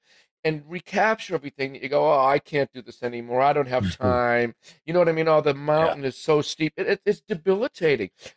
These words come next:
Speaker 1: But when you actually see yourself go, "Oh my gosh, I'm feeling things in my body. Like, wow, this is working." It's
Speaker 2: Yeah.
Speaker 1: really fun. I mean, just throwing it out at you.
Speaker 2: Gotcha. You, you inspire me, sir. You do. And I, I'll miss my girlfriend when she leaves.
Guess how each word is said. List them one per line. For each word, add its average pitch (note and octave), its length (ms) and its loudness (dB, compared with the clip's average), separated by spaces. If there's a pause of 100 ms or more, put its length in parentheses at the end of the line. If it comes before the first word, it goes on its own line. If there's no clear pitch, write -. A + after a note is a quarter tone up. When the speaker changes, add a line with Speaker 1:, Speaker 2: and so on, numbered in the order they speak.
(120)
Speaker 1:
But C#3 100 0
when E3+ 140 2
you F4 220 -2
actually A3 300 -4
see - 240 -8
yourself F3+ 400 -2 (300)
go, C#3 140 -2 (160)
"Oh A3+ 80 -6
my C#3+ 240 -4
gosh, F#3 380 -2
I'm E3+ 180 -16
feeling C#3 300 -4
things C#3+ 240 -12
in B2+ 80 -18
my A2+ 140 -6 (100)
body. F#3 240 0
Like, G#2+ 160 -4 (560)
wow, G3+ 380 0
this - 180 -12
is D#3 100 -18
working." D3+ 560 -4 (280)
It's D#3+ 140 -4
Speaker 2:
Yeah. G#3+ 80 -8
Speaker 1:
really C4+ 220 2 (160)
fun. F#2+ 220 0 (100)
I D3 60 -6
mean, F#3 140 -2
just - 180 -12
throwing B3+ 240 4
it F#3+ 80 0
out E3+ 200 4
at G2 260 -2
you. C#2 80 -20 (340)
Speaker 2:
Gotcha. D#3+ 320 0 (120)
You, D#3 240 2
you D#3+ 140 2
inspire E3 400 0
me, A2+ 140 -2
sir. - 180 0
You A2 180 2
do. G#2+ 380 2
And A#2 360 0 (100)
I, A#2+ 220 -2
I'll B2+ 180 2
miss B2+ 260 0
my A#2+ 100 -2
girlfriend A#2 460 0
when G#2 120 0
she A2 160 -2
leaves. G#2+ 340 0